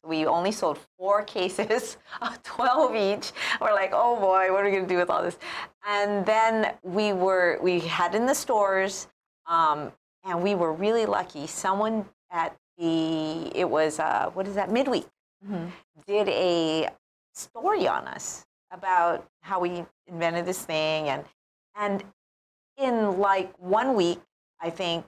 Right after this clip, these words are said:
Speaker 1: there were, like, thousands of people going in and saying, "I read about this. I wanna know what this is. Uh, where is it?" And so then the, all the other Longs had to bring it in. We were really fortunate.
Speaker 2: Yeah.
Speaker 1: I mean, yeah.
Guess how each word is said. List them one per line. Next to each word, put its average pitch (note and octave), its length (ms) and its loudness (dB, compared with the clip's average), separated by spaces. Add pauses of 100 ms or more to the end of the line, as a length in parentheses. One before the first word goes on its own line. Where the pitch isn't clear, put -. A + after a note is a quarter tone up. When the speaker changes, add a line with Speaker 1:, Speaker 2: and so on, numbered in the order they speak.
(120)
Speaker 1:
there F#3+ 140 0
were, E3 440 2
like, E3 380 0 (1080)
thousands G3+ 400 2
of F3+ 60 -10
people - 260 -18
going D#3+ 240 -2
in D#3+ 280 -4 (300)
and F3 140 -10
saying, D#3 600 0
"I F3+ 120 -2
read G#3 260 4
about A#3+ 300 2
this. A3 420 2 (380)
I F3+ 80 -2
wanna A3 340 2
know A#3+ 160 4
what A3+ 180 0
this - 220 -4
is. F3+ 460 2 (320)
Uh, E3+ 140 -2
where F#3+ 300 4
is E3+ 160 0
it?" - 300 -2
And F3 100 -14
so F#3+ 140 0
then F3+ 300 0
the, D#3+ 220 2 (180)
all A#3+ 320 4
the A3 140 2
other F#3+ 140 2
Longs E3 540 2
had - 320 -4
to E3+ 80 -2
bring D#3+ 200 -8
it - 100 -8
in. - 140 -4 (540)
We G3 180 -2
were F3 120 2
really E3 440 0 (180)
fortunate. - 440 -14
Speaker 2:
Yeah. D3 220 -2
Speaker 1:
I E3 120 0
mean, D3+ 260 -10
yeah. - 100 -10